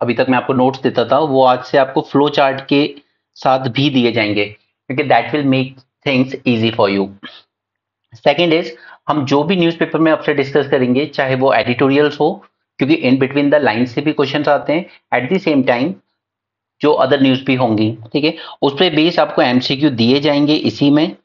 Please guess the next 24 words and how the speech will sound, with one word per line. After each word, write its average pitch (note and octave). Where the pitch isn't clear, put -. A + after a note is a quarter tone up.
और B2+
and B2+
I C3+
want B2+
you A#2
people A#2
to C3+
post C3
the C3
answer A2+
in A#2+
the E3
comment G#2+
box, G#2
okay? C#3
ये E3+
दो D3+
changes A#2+
होंगे। A2+
And D3+
by, F3+
uh, A#2
next -
month, C#3+